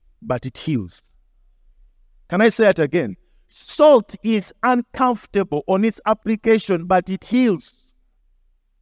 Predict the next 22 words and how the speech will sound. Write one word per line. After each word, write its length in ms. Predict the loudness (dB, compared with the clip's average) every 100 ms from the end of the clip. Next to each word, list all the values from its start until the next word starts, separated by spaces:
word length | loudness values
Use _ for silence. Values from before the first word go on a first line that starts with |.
| _ _
So 140 | -4 0
some 240 | 2 2
of 100 | 2
us 180 | 2 0
are 100 | -4
so 220 | 2 0
busy 360 | 0 -4 -2 -4
fitting 540 | -4 -4 -2 -2 -2
in. 340 | 0 -2 -2 -8 _ _ _ _ _ _ _ _ _ _ _ -2
We 120 | 0
are 100 | 0
so 220 | 4 4
busy 360 | 4 -2 0 -4
being 320 | -2 -2 0
honey. 420 | 2 2 2 -2 _ _ _ _ _ _
You 200 | 0 0
are 60 |
so 180 | 2 -2
scared 360 | 0 0 2 0
of 80 |
offending 500 | -6 -2 -2 -2 -4
people. 340 | -6 -12 -12